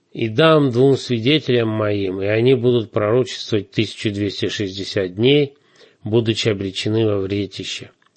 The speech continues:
Это суть две маслины и два светильника, стоящие перед Богом земли. И если кто захочет их обидеть, то огонь выйдет из уст их и пожрет врагов их. Если кто захочет их обидеть, тому надлежит быть убитым.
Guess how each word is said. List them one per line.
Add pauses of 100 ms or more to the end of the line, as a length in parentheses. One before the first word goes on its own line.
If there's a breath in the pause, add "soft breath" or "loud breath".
(140)
Это
суть
две
маслины (460 loud breath)
и
два
светильника,
стоящие
перед
Богом
земли. (460 soft breath)
И
если
кто
захочет
их
обидеть,
то
огонь
выйдет (220)
из
уст
их (420 soft breath)
и
пожрет
врагов
их. (260 soft breath)
Если
кто
захочет
их
обидеть,
тому
надлежит
быть
убитым.